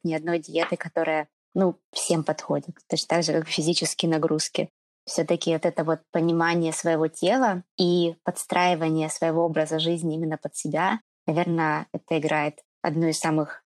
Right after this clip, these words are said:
важных ролей, э, в нашем душевном и физическом благополучии. Катерина,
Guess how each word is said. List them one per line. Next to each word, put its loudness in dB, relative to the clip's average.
важных 2
ролей, 4
э, 2
в -6
нашем 0
душевном 4
и 2
физическом 0
благополучии. 2
Катерина, 2